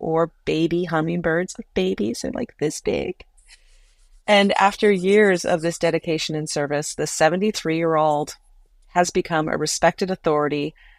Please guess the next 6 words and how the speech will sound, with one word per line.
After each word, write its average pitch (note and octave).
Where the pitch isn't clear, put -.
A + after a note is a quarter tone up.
for E3
bird D#3
enthusiasts D3
throughout D3
Latin C3
America. C3+